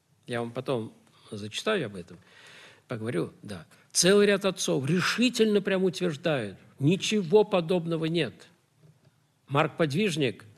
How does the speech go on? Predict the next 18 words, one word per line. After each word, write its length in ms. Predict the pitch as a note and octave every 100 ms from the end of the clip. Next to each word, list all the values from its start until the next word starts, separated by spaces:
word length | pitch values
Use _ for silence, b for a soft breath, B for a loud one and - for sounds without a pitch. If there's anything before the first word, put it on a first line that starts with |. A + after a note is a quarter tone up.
| -
прямо 320 | D#3 G#3 F#3
говорит, 320 | D#3 C3+ A2+ G#2+ - - - - -
верный 640 | A#2+ A3 A3 F#3 G#2+ F2+ - -
по 200 | G3+ G3+
крещении 880 | F#3 F3 - - F#3 C#3 G#2+ F2 D#2+ _ _ _ _ _ _ _ _ _ _ _ _ _
получает 580 | D#3 D#3 C#3+ A3 A3+ F#3
Духа 300 | F3 D#3+ D3+
Святого, 680 | - C#3 - B2 G#2+ G#2 G2 - _ _ _ _ _ _ _ _
а 140 | - D#3+
неверный 680 | D3+ D3 C4 B3 E3 G2+ - -
и 100 | A#3
по 300 | - F#3 F3
крещении 880 | F3 D3 - - C#3 C3 A#2+ G#2+ G2+ _ -
остаётся 680 | D3+ - C3+ C#3 G3 - A#2+
без 260 | F#2 D3+
него. 380 | C#3 F#2+ E2 F2 - _ _ _ _ _ _ _ _ _ _ _ _ _ _ _ _ _ _ _ _ _ _ _
Кирилл 300 | D3+ F3 A3+
Иерусалимский 920 | G#3+ F#3+ G3+ F#3+ D#3 A#2+ - G2